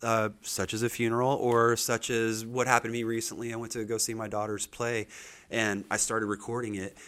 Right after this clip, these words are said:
and then all of a sudden, you know, I get a Teams notification from work. And so, uh, automatically, you know, I'm like, "Okay, there's, there's something work involved here." I'm distracted a little bit. What I didn't realize was that interrupted the recording.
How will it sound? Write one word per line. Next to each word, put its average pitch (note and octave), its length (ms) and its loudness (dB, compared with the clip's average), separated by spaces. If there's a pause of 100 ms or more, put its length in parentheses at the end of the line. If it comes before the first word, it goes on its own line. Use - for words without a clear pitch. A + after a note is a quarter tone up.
(160)
and A2+ 160 -2
then A2 260 4
all A2 220 4
of A2+ 60 4
a A2 40 2
sudden, A#2 420 2
you A2 120 -2
know, A2 200 -2
I G#2 160 2
get G#2+ 220 2
a G#2 60 0
Teams A#2+ 360 -2
notification F#2 600 -4
from F#2 240 -6
work. A2 400 0 (360)
And G2+ 160 0
so, G2 500 4 (200)
uh, - 160 -4
automatically, A#2 600 8
you G#2+ 100 0
know, G2+ 160 2
I'm G2+ 160 2
like, G2 320 -2
"Okay, F#2+ 340 2
there's, A2+ 600 -6
there's A#2+ 200 0
something A2+ 460 -2
work A2+ 280 4
involved G#2 380 -4
here." G2 380 -2
I'm G#2 180 -2
distracted G#2 560 -2
a G#2 40 -4
little G2+ 240 -4
bit. G#2 260 -2 (340)
What A2 120 0
I A2 40 6
didn't C#3 200 2
realize A2+ 440 -2
was G#2 240 -2
that G2 300 -4
interrupted G#2+ 480 -6
the F2+ 60 -8
recording. F2 440 -6